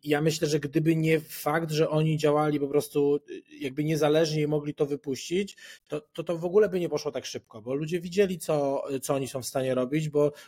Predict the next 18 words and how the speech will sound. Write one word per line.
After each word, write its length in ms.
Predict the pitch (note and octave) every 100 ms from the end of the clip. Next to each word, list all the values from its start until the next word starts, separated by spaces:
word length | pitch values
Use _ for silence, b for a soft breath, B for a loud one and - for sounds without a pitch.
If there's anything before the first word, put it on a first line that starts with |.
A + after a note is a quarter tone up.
| B
oczywiście 500 | C3+ D#3 F3+ - D#3+ -
Chat 220 | D3+ C#3
G 80 | D3
P 140 | D3
T 140 | C#3
to 120 | D3+ C#3
był 140 | C#3+
produkt 400 | B2+ C#3+ C#3 C3+
komercyjny, 640 | - C#3+ C3+ - D3+ D3
który 280 | C#3 - B2+
wyszedł, 520 | B2 A#2+ C#3+ C#3+ D#3+ D#3+ B B
oni 340 | C3+ C#3+ D3+ D#3
też, 360 | D#3+ - C#3
e, 180 | D3+ D3
robili 360 | D3 C#3+ D#3 D#3
jakiś 340 | D3+ D3+ B2+
progres 520 | - D3 C#3 C#3 C3
w 460 | C3 C3 C#3 C#3